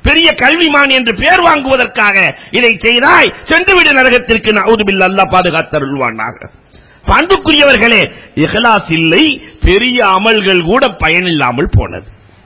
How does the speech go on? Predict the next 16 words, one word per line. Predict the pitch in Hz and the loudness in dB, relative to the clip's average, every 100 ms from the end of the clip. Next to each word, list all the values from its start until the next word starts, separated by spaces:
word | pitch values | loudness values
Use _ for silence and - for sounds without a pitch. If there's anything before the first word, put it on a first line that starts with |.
| _ _ _ _ - _ _ _ _ | _ _ _ _ -20 _ _ _ _
இதுக்கு | 156 170 160 | -4 -4 -2
நேர் | 165 220 262 | 0 2 2
மாற்றமா | 214 190 180 190 202 | 0 0 -2 -4 -2
இன்னொரு | 226 185 202 190 | -2 -2 0 0
ஹதீஸ் | 160 170 160 151 | 0 -2 -2 -4
வரும். | 110 80 - - - _ _ - _ _ _ _ | -4 -12 -20 -20 -20 _ _ -20 _ _ _ _
மூன்று | 151 220 233 | -4 -2 0
பேர்கள் | 240 302 294 285 247 208 190 - - _ _ | 2 2 2 2 2 0 -4 -12 -20 _ _
ஆடு | 143 208 302 311 | -2 2 2 2
மேய்ப்பார்கள், | 285 254 247 240 233 311 | 0 0 2 2 0 -2
குகைக்குள்ளே | 254 247 311 294 285 262 | 0 0 0 0 0 2
போய் | 254 269 | 2 2
ஒதுங்குவார்கள், | 247 240 226 196 156 113 - - - - - - | 0 0 0 0 -2 -6 -14 -16 -20 -20 -12 -2
பாறை | 196 277 311 302 254 | 2 2 4 2 2
அடைத்துக் | 240 262 190 208 | 2 0 -2 -2
கொள்ளும். | 202 170 117 | 0 0 -4